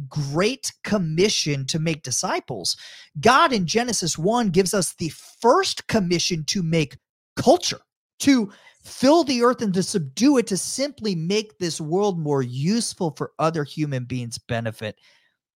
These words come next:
and enjoyment, which is exactly what our listeners do all day, every day, as marketers, as entrepreneurs, as mechanics, as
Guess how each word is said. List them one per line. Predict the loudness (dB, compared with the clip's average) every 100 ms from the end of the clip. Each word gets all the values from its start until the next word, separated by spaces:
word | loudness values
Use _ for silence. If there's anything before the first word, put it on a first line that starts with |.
| -4
and | -2
enjoyment, | -2 -4 -2 0 0 -2
which | -4 -2
is | -4
exactly | -4 -4 -4 0 2 2 0 0
what | 0 0
our | 0
listeners | 0 0 -2 -4 -4
do | -4 -4 _
all | 2 4 6 4
day, | 4 4 2
every | 0 0 0 0
day, | 2 4 4 4 4 0 -20 _ _
as | 2 4 4
marketers, | 4 4 4 2 4 2 0
as | -4 -2
entrepreneurs, | 0 0 0 -2 2 4 4 4 2 0
as | -2 0
mechanics, | -2 -6 -4 0 0 0 -2 -4
as | -4 -4